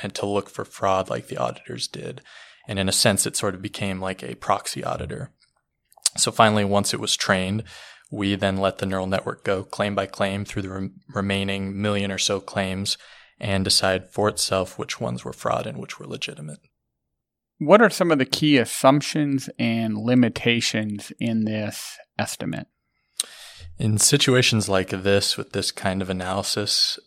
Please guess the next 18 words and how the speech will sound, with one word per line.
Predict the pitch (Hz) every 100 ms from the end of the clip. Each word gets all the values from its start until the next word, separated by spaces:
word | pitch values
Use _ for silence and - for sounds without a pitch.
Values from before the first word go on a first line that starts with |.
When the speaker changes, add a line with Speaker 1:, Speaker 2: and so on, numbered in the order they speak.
| -
Speaker 1:
um, | 117 117 113 -
you're | 110 101
never | 107 101
gonna | 101 95
be | 95 92 98
a |
hundred | - 95 90
percent | - 95
accurate | 98 87 - 92 - _ _
across | - - 92 85 -
the | -
entire | - - -
universe | 60 62 60 - -
of | 60 -
claims | - 113 190 -
in |
this | 151 139
case. | - - - -